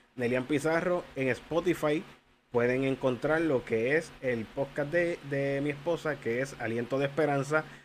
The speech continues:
A mí me pueden buscar, como ya ustedes saben, en Instagram, en Sa-, Sammy Bi-, Sammy Blog ochenta y dos,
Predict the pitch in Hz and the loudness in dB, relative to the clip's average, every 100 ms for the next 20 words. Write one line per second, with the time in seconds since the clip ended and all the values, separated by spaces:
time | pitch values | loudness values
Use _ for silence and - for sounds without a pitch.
0 | - 143 151 151 185 185 165 - 170 165 | 0 4 6 6 4 4 0 0 0 0
1 | 147 131 127 127 139 143 151 143 143 165 | 2 2 2 2 -2 0 0 2 0 0
2 | 143 127 143 143 151 156 151 127 127 117 | -2 -2 -2 2 4 4 2 0 -2 -2
3 | - 127 131 131 131 - - - 135 147 | -4 0 2 2 2 -6 -14 -2 2 6
4 | 139 151 - - - - 117 151 160 165 | 6 4 0 -18 -16 -6 2 2 4 4
5 | 156 175 | 4 2